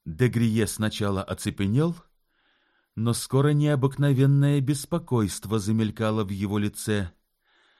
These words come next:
Мадемуазель Бланш подняла брови, раскрыла рот и дико разглядывала бабушку. Князь и учёный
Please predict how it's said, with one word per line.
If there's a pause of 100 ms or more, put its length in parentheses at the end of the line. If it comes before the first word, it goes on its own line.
(360)
Мадемуазель
Бланш (360)
подняла
брови, (320)
раскрыла
рот (420)
и
дико
разглядывала
бабушку. (880)
Князь
и
учёный